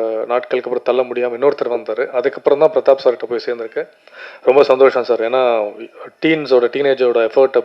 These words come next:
புரிஞ்சுக்கிட்டு இது மாதிரி நிறைய நல்ல ப்ரொடியூசர்ஸ் வரணும், ஹெல்ப் பண்ணணும். அப்படி இருக்கும்போது தான் நிறைய நடிகர்கள், நடிகைகள், நல்ல டெக்னீஷியன்ஸ் எல்லாம் வெளியே வர முடியும். ஆ, so அது இது மாதிரி ஒரு கண்டென்ட்ல எடுத்திருக்காரு.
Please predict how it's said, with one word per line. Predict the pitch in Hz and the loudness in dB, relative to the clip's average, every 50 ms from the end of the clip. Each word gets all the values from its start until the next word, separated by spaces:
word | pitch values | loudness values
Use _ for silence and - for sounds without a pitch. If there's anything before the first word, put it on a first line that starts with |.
| - 135 | -2 -4
புரிஞ்சுக்கிட்டு | 127 123 123 127 - - - 151 151 147 - _ - | -4 -4 -4 -6 -6 -6 -4 -4 -4 -4 -6 _ -8
இது | 135 127 | -6 -2
மாதிரி | 120 135 135 127 120 113 | 0 0 0 0 0 -2
நிறைய | 120 | 0
நல்ல | 135 131 131 | 0 2 2
ப்ரொடியூசர்ஸ் | 127 123 - 120 127 131 117 120 120 113 | 2 0 0 0 0 0 0 -2 -4 -4
வரணும், | 110 113 117 120 123 131 143 147 - - - - - - _ - | -2 0 0 0 2 0 0 -4 -4 -12 -20 -20 -20 -20 _ 0
ஹெல்ப் | - 127 131 127 - | 0 2 2 2 2
பண்ணணும். | 139 127 120 127 143 143 - - - | 0 2 2 0 -2 -2 -4 -6 -6
அப்படி | - 131 - 151 131 127 | -6 -4 -2 0 0 0
இருக்கும்போது | 127 - - 151 139 131 139 | 0 -2 -4 -4 -2 0 2
தான் | 147 156 156 | 2 2 0
நிறைய | 135 120 117 135 139 135 | -2 -6 -6 -6 -4 -4
நடிகர்கள், | 120 117 131 127 131 127 127 127 | -4 -2 -2 -2 0 -2 -2 -4
நடிகைகள், | 123 117 117 123 123 123 120 127 | -4 -4 -6 -4 -4 -4 -4 -4
நல்ல | 120 120 113 120 | -6 -6 -6 -6
டெக்னீஷியன்ஸ் | 123 - - 120 - 135 131 120 127 120 117 113 | -6 -4 -6 -10 -8 -8 -8 -6 -6 -6 -4 -4
எல்லாம் | 113 113 120 113 | -6 -6 -6 -6
வெளியே | 110 117 123 127 | -4 -4 -2 -2
வர | 120 117 113 113 | -2 -2 -4 -6
முடியும். | 110 110 110 113 135 - _ _ - - - - - - - - - - - - - - _ _ _ _ - | -10 -12 -10 -10 -10 -12 _ _ -20 -20 -20 -20 -20 -20 -20 -20 -20 -20 -20 -20 -20 -20 _ _ _ _ -10
ஆ, | 117 110 110 110 107 | -6 -6 -4 -4 -6
so | - - 127 120 | -4 0 0 0
அது | 113 117 | 0 0
இது | 120 127 | -2 0
மாதிரி | 127 131 135 143 135 | 2 4 6 6 6
ஒரு | 127 123 120 117 113 110 107 107 | 6 6 4 4 2 0 -2 -4
கண்டென்ட்ல | - 127 120 117 - 127 120 117 117 113 110 107 104 104 110 117 | -4 -6 -6 -6 -8 -8 -4 -2 -2 0 -2 -2 -4 -6 -8 -8
எடுத்திருக்காரு. | 123 123 120 - - 127 - - 110 117 147 | -8 -8 -6 -4 -6 -4 -2 -2 -2 -2 -2